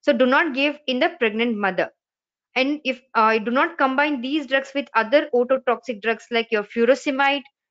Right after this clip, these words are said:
one of the example which is a diuretic, do not combine these drugs. Additive, they can cause ear damage. Or do not combine with your other nephrotoxic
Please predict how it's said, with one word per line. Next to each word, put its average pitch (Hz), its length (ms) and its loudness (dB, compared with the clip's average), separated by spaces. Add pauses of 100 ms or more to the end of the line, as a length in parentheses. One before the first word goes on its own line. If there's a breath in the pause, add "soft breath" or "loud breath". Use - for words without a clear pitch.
(160)
one 226 140 2
of 240 120 -2
the 247 60 2
example 262 480 -2
which 247 120 -8
is 247 60 -6
a 240 60 2
diuretic, 240 640 -2
do 247 60 -4
not 285 280 0
combine 262 440 0
these 240 180 -4
drugs. 180 320 -4 (500)
Additive, 294 440 0 (160)
they 226 100 0
can 247 240 -4
cause 254 320 0
ear 226 180 -2
damage. 185 540 -4 (400)
Or 254 120 4
do 233 120 0
not 302 240 0
combine 285 320 -2
with 262 220 -6
your 277 180 0
other 226 260 2
nephrotoxic 262 680 -4